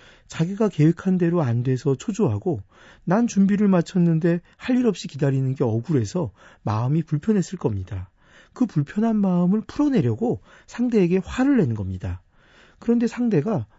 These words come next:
늘 늦는 사람이라면 차라리 어떤 이유가 있을 거라고 생각해 보세요. 상대가 아내라면 여자는 아무래도 준비에 시간이 더 걸리고 아이들이라면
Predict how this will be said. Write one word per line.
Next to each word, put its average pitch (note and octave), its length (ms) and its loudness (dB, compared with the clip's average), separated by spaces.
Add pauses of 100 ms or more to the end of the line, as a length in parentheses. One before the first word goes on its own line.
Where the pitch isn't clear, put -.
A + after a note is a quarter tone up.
늘 B3 220 2
늦는 F3 320 4
사람이라면 A2+ 840 0 (360)
차라리 B3 380 -2
어떤 G#3 380 0
이유가 D#3+ 480 0
있을 D3 260 -4
거라고 C#3+ 320 0
생각해 F#3+ 360 -2
보세요. G2+ 400 -6 (680)
상대가 G#3 460 0
아내라면 A#2+ 580 -2 (540)
여자는 F3 340 0
아무래도 C#3+ 560 0
준비에 C3 460 -2
시간이 F#3 340 -4
더 D3 120 -2
걸리고 A2+ 640 -4 (540)
아이들이라면 E3 840 0